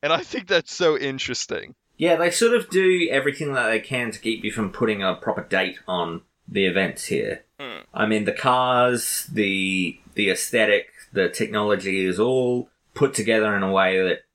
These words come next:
Speaker 2: keeps you from really
Speaker 3: Anachronistic.
Speaker 2: Well, not even that, but, like, it, it, it keeps you from anchoring it at any one point in time. You can never, you can never nail it down.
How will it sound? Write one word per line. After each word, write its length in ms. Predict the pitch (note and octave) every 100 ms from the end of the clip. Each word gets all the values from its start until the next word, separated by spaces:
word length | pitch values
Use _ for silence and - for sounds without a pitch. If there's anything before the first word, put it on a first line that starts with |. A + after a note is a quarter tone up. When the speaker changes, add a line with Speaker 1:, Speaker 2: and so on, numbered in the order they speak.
| -
Speaker 2:
keeps 380 | - B2 -
you 100 | A2+
from 220 | G#2 G#2+ G2
really 560 | G2 F#2+ F#2 F2+ E2+ _ _ -
Speaker 3:
Anachronistic. 1080 | D3+ D#3+ E3 - A#2+ A#2+ C3 - C2+ - _ _
Speaker 2:
Well, 140 | B3+ C4+
not 160 | C4+
even 240 | B3 D3 B2+
that, 260 | C#3+ - -
but, 200 | B2+ -
like, 240 | C3 D#3
it, 160 | C3+ A2+
it, 260 | C#3 - -
it 160 | C3+
keeps 340 | - E3 D#3+ -
you 120 | D3
from 180 | - A2
anchoring 460 | G#2+ A2+ B2 G#2
it 180 | F#2+ -
at 140 | F#2+ G2
any 160 | F#2+
one 200 | F#2+ F2
point 280 | E2+ G#2 F2+
in 100 | E2+
time. 500 | - F2 E2+ D2 D#2+
You 120 | F#2 F2+
can 160 | G#2+
never, 260 | G#2+ A2+ B2+ -
you 160 | G#2 G#2+
can 160 | A2+
never 200 | G#2 A2
nail 320 | G#2 F#2 F#2
it 140 | F#2+ -
down. 400 | F#2 F2+ D#2